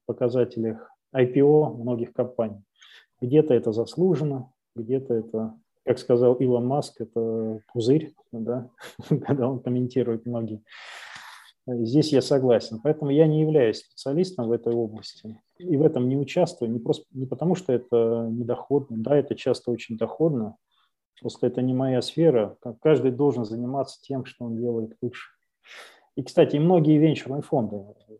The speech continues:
и американские, и российские, переориентировались на это, да, поэтому они там предпочитают не заниматься пассивными инвестициями классическими, да, чем,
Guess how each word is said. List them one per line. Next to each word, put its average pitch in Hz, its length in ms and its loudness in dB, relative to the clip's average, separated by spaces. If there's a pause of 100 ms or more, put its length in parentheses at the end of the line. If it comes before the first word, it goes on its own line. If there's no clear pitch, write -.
(260)
и 127 180 -14
американские, 123 720 -4
и - 20 -6
российские, 135 640 -6
переориентировались 120 960 0
на 107 200 -8
это, 95 120 -18
да, 113 280 -14 (100)
поэтому 107 340 -16
они 113 240 -12
там 113 120 -20 (500)
предпочитают 120 720 0
не 127 80 -2
заниматься 139 600 -2
пассивными 117 560 -2
инвестициями 117 640 -4
классическими, - 800 -6
да, 117 280 -12 (260)
чем, 113 380 -8